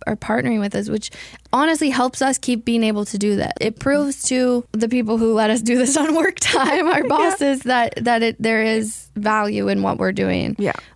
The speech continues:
Speaker 1: M-, monetary value and just the connections we're making. So
Speaker 2: Yeah.
Speaker 1: we really appreciate it.
Speaker 2: More than y-, you know.
Speaker 1: Yeah, honestly.
Speaker 2: Because I don't believe in me sometimes, but the fact that other people believe in us so much to give us their
Speaker 1: It's crazy.
Speaker 2: hard-earned money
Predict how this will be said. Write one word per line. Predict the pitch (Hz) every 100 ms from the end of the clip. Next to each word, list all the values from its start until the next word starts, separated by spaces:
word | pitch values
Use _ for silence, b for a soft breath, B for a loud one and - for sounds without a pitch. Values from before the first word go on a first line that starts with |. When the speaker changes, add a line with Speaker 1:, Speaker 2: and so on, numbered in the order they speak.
| -
Speaker 1:
M-, | 220
monetary | 226 233 240 233 214
value | 208 208 208 -
and | 202 196 202
just | 196 -
the | 196
connections | - 208 202 - 196 196
we're | 190
making. | - 185 - - -
So | 202 - 208 202 196 196
Speaker 2:
Yeah. | 196 B B B -
Speaker 1:
we | 214
really | 208 208 202
appreciate | - - - - - -
it. | - - - B B B _ - -
Speaker 2:
More | 214 226 226
than | 220 208
y-, | 185 175 -
you | 165 165
know. | - - -
Speaker 1:
Yeah, | 208 196 208
honestly. | 202 196 190
Speaker 2:
Because | - 180 185 185 - _ _ - -
I | 190
don't | 208 226
believe | 208 214 208
in | 214
me | 208 214
sometimes, | 214 214 233 220 208 208
but | - 196
the | 196
fact | 202 202
that | 190 -
other | 185
people | 190 214 202
believe | 190 190 190
in | 185
us | 180
so | - - 180
much | 185 - -
to | 190
give | 180 170
us | 175 -
their | - 185 185 B B
Speaker 1:
It's | 240 -
crazy. | -
Speaker 2:
hard-earned | 214 180 196 202 165
money | 165 175 247